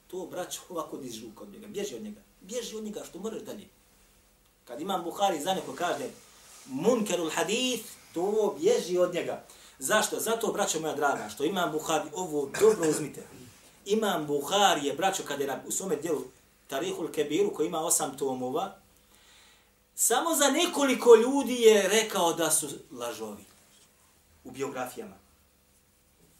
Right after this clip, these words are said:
Osam tomova, svi su biografije unutra i hadithi, onaj, ti ljudi. Samo za nekoliko ljudi je rekao, ne znam da li ima, da li može stati na prste jedne ruke kad sam ja pretraživao sve to.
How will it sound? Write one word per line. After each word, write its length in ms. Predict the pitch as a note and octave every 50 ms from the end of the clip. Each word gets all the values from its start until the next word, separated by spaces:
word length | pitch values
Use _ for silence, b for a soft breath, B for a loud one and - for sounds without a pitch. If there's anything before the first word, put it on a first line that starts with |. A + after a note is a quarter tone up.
| _ _ _ _ _ _ _
Osam 340 | - E3 F3+ F3+ D#3+ C#3 C3+
tomova, 240 | - F3 F3+ D#3 -
svi 120 | - C4
su 120 | - - F#3
biografije 420 | D#3+ D3+ C3+ D#3 D3 - - C#3
unutra 240 | C3+ D#3+ - E3+ D#3
i 60 | -
hadithi, 400 | C#3 C#3 D#3 D3+ D3+ C#3 C3 C3 -
onaj, 220 | C3+ B2+ B2+ - - - -
ti 80 | C#3+ A#2
ljudi. 220 | A2+ A3+ G#2 - B B B B B B B B
Samo 340 | - - B3+ D#4 E4 D#4 D4
za 120 | C#4 C#4 C#4+
nekoliko 480 | E4+ E4 - C4+ B3+ B3+ A#3 - A#3
ljudi 280 | A3+ A#3+ C4+ D4+ D4 C#4
je 120 | B3+ B3 C#4+
rekao, 500 | D4+ D4 - - G#3+ G#3 G3+ G3 - - -
ne 220 | A3+ G3+ B3+ C#4+ C#4+
znam 240 | C#4 C#4+ C#4 C4
da 100 | C4 C#4
li 100 | C#4+ D#4
ima, 280 | D4+ D4 C#4 C4+ C4 B3 A3
da 120 | C4+ C#4+
li 80 | C#4+ C4+
može 220 | C#4 C#4 A#3 G#3+
stati 300 | G#3 - B3+ A#3+ - -
na 140 | A3+ G3 -
prste 280 | - B3 A3 - G3+ F#3+
jedne 240 | G#3 G#3+ G3+ F3+
ruke 320 | D#3+ D#3+ D#3+ D#3 - D#3 C3+
kad 120 | C#3+ C3+
sam 140 | - D3+ D3+
ja 80 | D3 C3
pretraživao 580 | - B2+ A2 A#2+ A2+ G#2+ A2 A#2 A2+ A2 G2+
sve 160 | - - A2
to. 200 | G#2+ - - -